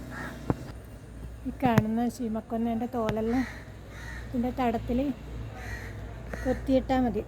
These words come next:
തുറന്നിട്ടൊന്നല്ല, വെറുതെ കൊത്തി ഇട്ടാൽ തന്നെ ഇതിന് നല്ല ഉഷാറുണ്ടാവും. ശീമക്കൊന്നൊക്കെ ഇട്ടാൽ അങ്ങനെ ഒരു കാര്യം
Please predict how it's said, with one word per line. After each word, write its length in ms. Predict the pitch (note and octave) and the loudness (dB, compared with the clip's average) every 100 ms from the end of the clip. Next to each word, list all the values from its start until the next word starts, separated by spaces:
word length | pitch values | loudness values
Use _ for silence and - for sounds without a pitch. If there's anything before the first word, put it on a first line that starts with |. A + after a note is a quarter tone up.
| A#3 | 0
തുറന്നിട്ടൊന്നല്ല, 760 | A3+ A3 A#3+ C#4+ C#4 B3+ A#3 B3+ | 2 2 0 2 4 4 4 4
വെറുതെ 260 | A#3+ A3 C4 | 4 4 4
കൊത്തി 280 | C#4 - C4+ D4+ C#4 - - - - - - - - A#3+ | 2 2 4 4 2 -2 -10 -14 -14 -14 -16 -14 -12 -6
ഇട്ടാൽ 180 | B3 A#3+ | -4 -2
തന്നെ 160 | B3 B3+ B3 | 0 2 2
ഇതിന് 160 | B3 B3+ | 4 4
നല്ല 160 | A#3+ B3 B3 | 4 4 2
ഉഷാറുണ്ടാവും. 520 | A3+ A3+ A3+ G#3+ G3 B3 | 0 -2 0 0 -2 0
ശീമക്കൊന്നൊക്കെ 640 | A#3+ B3 B3+ C4 C4 C#4 | 2 2 4 2 2 0
ഇട്ടാൽ 240 | C4 B3+ C4 | 0 2 4
അങ്ങനെ 200 | A#3+ A#3 A#3+ | 6 6 4
ഒരു 100 | B3 | 4
കാര്യം 300 | C4 B3 A#3+ | 2 2 4